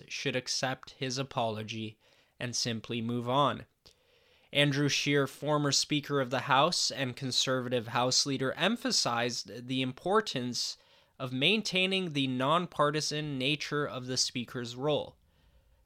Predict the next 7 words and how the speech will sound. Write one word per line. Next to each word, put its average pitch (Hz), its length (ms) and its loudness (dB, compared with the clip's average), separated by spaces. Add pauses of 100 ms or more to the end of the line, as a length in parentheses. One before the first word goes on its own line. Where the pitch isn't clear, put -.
The 135 100 -2
Conservative 131 800 0
Party's 123 540 0
leader, 147 640 2
Pierre 131 320 0
Poilievre, 127 800 0 (260)
echoed 127 580 0